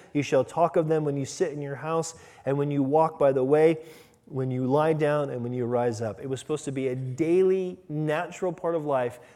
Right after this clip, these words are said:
that they would speak the Hebrew Scriptures to their children in Hebrew. But because they married foreign wives, what happened? Don't forget, this is a patriarchal culture, so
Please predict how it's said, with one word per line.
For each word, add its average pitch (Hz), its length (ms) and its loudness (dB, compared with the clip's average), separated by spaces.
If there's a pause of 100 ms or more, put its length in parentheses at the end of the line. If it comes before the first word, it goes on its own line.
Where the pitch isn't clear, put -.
that 135 100 -10
they 147 120 0
would 139 140 -4
speak 180 460 -4
the 139 80 -4
Hebrew 170 380 -4
Scriptures 131 640 -6 (100)
to 151 140 -4
their 135 140 -2
children 123 500 -4 (280)
in 143 140 -4
Hebrew. 123 400 -2 (2750)
But 135 100 -8
because 185 380 -4
they 185 100 0
married 165 340 0
foreign 143 440 -8
wives, 131 460 -8
what 131 160 -6
happened? 139 380 -12 (1700)
Don't 156 140 -2
forget, 151 280 0
this 143 140 -4
is 139 80 -4
a 127 80 -2
patriarchal 139 640 -4
culture, 147 400 -6
so 113 460 -8